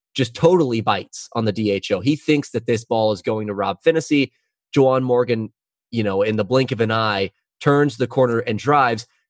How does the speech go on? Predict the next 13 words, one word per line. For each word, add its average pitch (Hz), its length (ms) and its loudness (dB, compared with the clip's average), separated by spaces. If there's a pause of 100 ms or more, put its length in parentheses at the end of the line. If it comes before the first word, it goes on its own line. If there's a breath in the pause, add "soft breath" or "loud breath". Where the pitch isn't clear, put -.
(120)
and 120 140 2
then 123 100 4
draws 135 440 2
this 120 180 0
help 143 340 0
defender 110 540 -2
from 117 300 0
the 104 80 -4
paint. 107 340 -2
He's 131 220 0
gonna 120 160 -2
step 123 340 -2
up, - 220 2